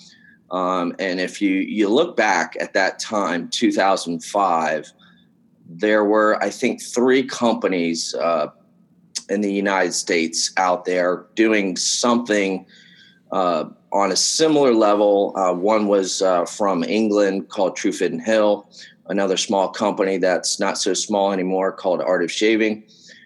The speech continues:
Um, so I s-, I saw, at least in large markets, Chicago and New York, that idea, um, exist. So decided to give it a try o-, on a similar basis, uh,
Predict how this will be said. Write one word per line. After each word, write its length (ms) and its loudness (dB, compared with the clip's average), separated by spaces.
Um, 560 -4
so 240 2
I 80 4
s-, 260 -2
I 100 4
saw, 300 2
at 240 0
least 320 4
in 300 0
large 320 2
markets, 320 0
Chicago 560 0
and 100 -2
New 80 -2
York, 400 0
that 360 0
idea, 720 0
um, 440 -6
exist. 680 0
So 600 2
decided 580 2
to 280 4
give 200 2
it 80 2
a 80 4
try 720 0
o-, 280 2
on 160 2
a 40 -2
similar 420 2
basis, 720 -2
uh, 300 -2